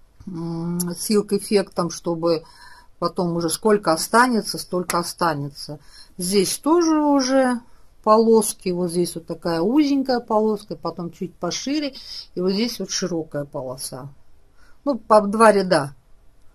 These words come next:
прибавляла, а теперь вот, а, сколько мне здесь длина надо, где-то примерно сантиметров тридцать пять, наверное, сорок. Э, не знаю, буду вязать, наверное, просто вниз розовой.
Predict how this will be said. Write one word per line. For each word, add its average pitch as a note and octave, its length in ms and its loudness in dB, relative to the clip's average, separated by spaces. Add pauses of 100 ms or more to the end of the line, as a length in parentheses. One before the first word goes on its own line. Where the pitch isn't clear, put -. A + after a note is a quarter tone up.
(440)
прибавляла, A3 640 6
а G3 60 4
теперь A#3 420 -4
вот, G#3+ 340 -2 (920)
а, F3 300 -2
сколько G#3 460 4
мне F#3 220 0
здесь F#3 340 2
длина A3 420 4
надо, A3+ 320 4
где-то F#3+ 300 0
примерно F#3+ 520 -2
сантиметров F3+ 800 -6
тридцать F#3+ 460 -6
пять, D#4 300 2
наверное, F3 560 -2
сорок. A#3+ 680 2 (580)
Э, F3 260 -6
не F3+ 120 0
знаю, F#3 320 2
буду F#3 260 -2
вязать, F3+ 400 2
наверное, F3 240 -2
просто F3+ 500 -4
вниз F3 420 -2
розовой. C4 800 4